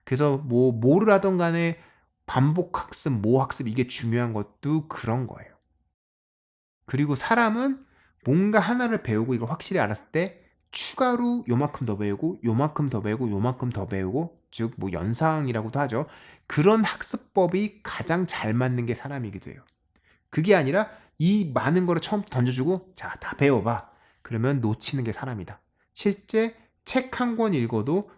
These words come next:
거기에는 글자를 제대로 다 읽지 않는 게 사람인데, 그죠? 그래서 작은 것부터 시작해서 올려나가는 게 사람이 배우는 방법이라는 거예요.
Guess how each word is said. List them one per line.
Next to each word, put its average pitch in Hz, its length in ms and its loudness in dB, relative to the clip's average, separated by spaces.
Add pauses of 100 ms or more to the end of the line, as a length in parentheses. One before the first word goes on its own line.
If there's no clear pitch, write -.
거기에는 147 720 0 (200)
글자를 160 480 0
제대로 123 280 0
다 123 60 -2
읽지 117 380 -4
않는 110 200 -4
게 98 80 -6
사람인데, 98 580 -8 (340)
그죠? 107 340 -8
그래서 117 420 -2 (600)
작은 123 260 0
것부터 143 140 -4
시작해서 - 480 -8 (200)
올려나가는 120 840 4
게 101 80 -4
사람이 131 500 -4
배우는 98 360 -6
방법이라는 92 600 -10
거예요. - 180 -20